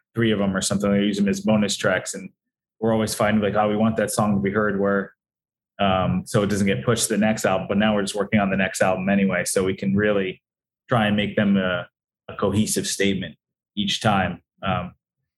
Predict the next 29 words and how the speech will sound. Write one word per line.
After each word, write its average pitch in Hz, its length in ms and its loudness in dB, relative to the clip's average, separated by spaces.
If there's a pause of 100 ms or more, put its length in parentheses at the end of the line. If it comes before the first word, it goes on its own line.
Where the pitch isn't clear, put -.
(140)
as 101 140 -2
we 127 80 2
tried 131 240 0
to 120 60 0
do 120 160 2
in 110 80 2
the 101 60 -2
past 117 340 -2
for 98 80 -2
sure. 110 240 0
But 95 240 -4
this 107 180 -2
time, 101 240 0
it's 95 160 -2
like 92 100 -6
there's - 140 -10
so 113 100 2
much 98 200 0
more 104 100 0
to 95 80 -2
choose 107 260 -4
from 110 140 0
that 98 80 2
you 90 160 -2
really 95 320 -2
can 92 160 -14
be 90 160 -10
more, 90 380 -8 (640)
um, 85 500 -2